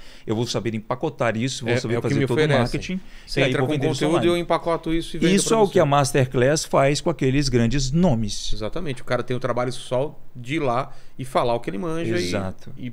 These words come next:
Speaker 1: Isso é ma-, isso é marketing digital raiz.
Speaker 2: Ah, entendi.
Speaker 1: Não é o marketing digital de, "Ah, compre meu curso pra fazer dancinha no TikTok e ganhar dinheiro com isso."
Speaker 2: Entendi.
Speaker 1: Isso não é marketing digital, cara. Ou compre o meu curso que eu te ensino a vender o meu próprio curso.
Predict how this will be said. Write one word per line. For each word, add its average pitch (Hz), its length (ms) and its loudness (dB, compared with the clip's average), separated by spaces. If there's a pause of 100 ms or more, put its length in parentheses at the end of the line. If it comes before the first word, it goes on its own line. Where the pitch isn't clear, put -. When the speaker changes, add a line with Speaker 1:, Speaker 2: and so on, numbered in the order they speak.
Speaker 1:
Isso 160 300 -2
é 160 40 2
ma-, 127 340 0
isso 180 360 0
é 131 60 2
marketing 110 520 0
digital 101 340 -2
raiz. 98 240 -2
Speaker 2:
Ah, 98 340 -6
entendi. 90 420 -14
Speaker 1:
Não 147 140 2
é 165 80 8
o 196 80 6
marketing 185 400 2
digital 147 460 2
de, 123 340 0
"Ah, 120 420 4
compre 143 260 -2
meu 139 160 2
curso 143 400 -2
pra 139 140 -2
fazer 131 220 -2
dancinha 127 440 -2
no 123 80 -2
TikTok 131 600 -2
e - 40 -6
ganhar 139 200 -2
dinheiro 127 260 -4
com 139 140 -8
isso." 107 400 -6
Speaker 2:
Entendi. 95 260 -10
Speaker 1:
Isso 92 140 -12
não - 60 -4
é 147 40 -4
marketing 131 280 -2
digital, 107 340 -2
cara. 107 260 -8
Ou 156 160 6
compre 160 360 0
o - 20 -2
meu 147 140 -2
curso 175 360 -4
que 170 80 -4
eu 156 40 0
te - 100 -6
ensino 151 240 -4
a 143 40 -6
vender 131 260 -4
o 151 60 0
meu 147 120 -2
próprio 135 320 0
curso. 117 460 -6